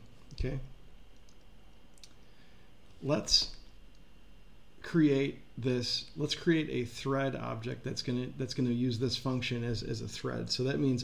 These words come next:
other things can continue to happen in parallel while this function is running, because we want the agent to be doing things, looking at things, calculating things while it's updating the screen. We don't want it to get stuck in this infinite loop of updating the screen.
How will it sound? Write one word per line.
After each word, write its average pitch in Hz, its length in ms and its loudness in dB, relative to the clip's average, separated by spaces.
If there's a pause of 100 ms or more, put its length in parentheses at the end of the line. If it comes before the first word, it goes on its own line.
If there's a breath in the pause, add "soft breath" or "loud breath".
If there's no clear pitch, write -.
other 156 240 6
things 151 280 4
can 123 160 0
continue 120 400 4
to 117 80 2
happen 123 560 0
in 117 200 0
parallel 123 680 -2 (840 loud breath)
while 131 260 6
this 123 200 2
function 123 380 2
is 107 160 0
running, 117 300 0
because 110 280 0
we 131 100 6
want 151 280 4
the 131 160 4
agent 123 340 4
to 117 80 -2
be 113 340 0 (760 loud breath)
doing 147 320 12
things, 120 500 2
looking 139 340 4
at - 140 -4
things, 117 320 -2
calculating 131 540 2
things 113 440 0
while 135 460 4
it's - 160 0
updating 117 340 2
the 104 80 0
screen. 127 300 2
We 117 80 4
don't 165 160 2
want 147 140 4
it - 80 -2
to 127 60 0
get 120 160 0
stuck - 380 2
in 120 100 0
this 113 200 -2
infinite 120 420 -2
loop 123 200 -2
of 113 120 -4
updating 110 480 -2
the 104 60 -2
screen. 107 420 -6